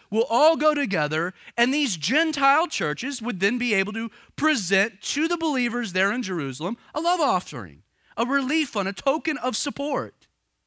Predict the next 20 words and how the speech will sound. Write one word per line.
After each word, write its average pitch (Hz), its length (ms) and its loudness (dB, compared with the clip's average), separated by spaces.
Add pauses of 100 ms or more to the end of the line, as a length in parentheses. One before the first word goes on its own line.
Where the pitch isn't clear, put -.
(1160)
In 233 120 -2
regards 285 320 0
to 247 100 -4
these 196 240 -4
men, 147 440 -2 (920)
David 190 360 -4
Guzik 143 500 -8
makes 160 300 -4
an 147 120 -12
interesting 185 540 -6
observation 127 960 -6 (340)
about 180 260 2 (320)
the 165 60 -12
two 262 260 -4
from 180 260 -8 (500)
Thessalonica, 131 760 -2 (1000)
Aristarchus - 1300 -2 (680)
and 139 180 -6
Secundus. - 640 -8
Aristarchus 165 1000 -4